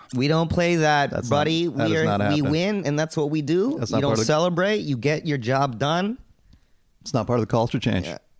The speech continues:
Speaker 1: Go be a whore on Instagram after, but now
Speaker 2: <laughs>
Speaker 1: you focus, all right?
Speaker 2: Which is good, though. I really like that Dwayne Casey locked that down.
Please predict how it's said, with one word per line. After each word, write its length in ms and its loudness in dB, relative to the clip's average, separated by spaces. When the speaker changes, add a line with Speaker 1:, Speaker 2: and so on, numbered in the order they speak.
Speaker 1:
Go 100 -14
be 140 -6
a 80 0
whore 280 0
on 80 -2
Instagram 560 -2
after, 380 -2
but 160 2
now 400 0
Speaker 2:
<laughs> 240 -14
Speaker 1:
you 160 -6
focus, 540 -4
all 60 0
right? 240 0
Speaker 2:
Which 200 2
is 100 2
good, 220 2
though. 240 0
I 60 -2
really 300 2
like 220 0
that 120 -2
Dwayne 220 -2
Casey 300 -4
locked 260 -4
that 160 -4
down. 260 -4